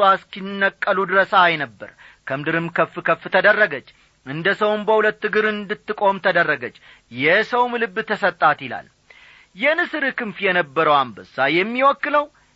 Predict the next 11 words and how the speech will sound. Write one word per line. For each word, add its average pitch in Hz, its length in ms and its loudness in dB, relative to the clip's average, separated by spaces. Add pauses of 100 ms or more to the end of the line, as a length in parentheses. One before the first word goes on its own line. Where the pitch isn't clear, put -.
(140)
የባቢሎንን 208 1000 2
መንግስት 214 580 -4
ነው። 113 120 -12 (800)
ልብ 147 200 -8
በሉ፣ 131 220 -2 (1080)
የንስር 143 440 -4
ክንፍ 147 280 -8
የነበረው 147 460 0
አንበሳ 143 560 -2
የሚለው፣ 147 480 0 (1000)
የሚወክለው 180 960 0